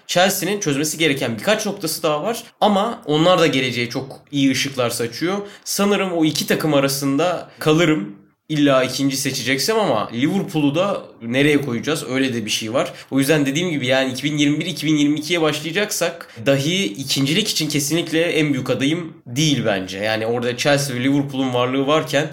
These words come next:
çok kolay söyleyemiyorum açıkçası. Şu an için ama evet denebilir.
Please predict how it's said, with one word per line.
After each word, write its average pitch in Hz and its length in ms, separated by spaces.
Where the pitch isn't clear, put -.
çok 196 220
kolay 151 200
söyleyemiyorum 135 720
açıkçası. 101 500
Şu 208 200
an 165 120
için 147 180
ama 160 340
evet 139 320
denebilir. 123 640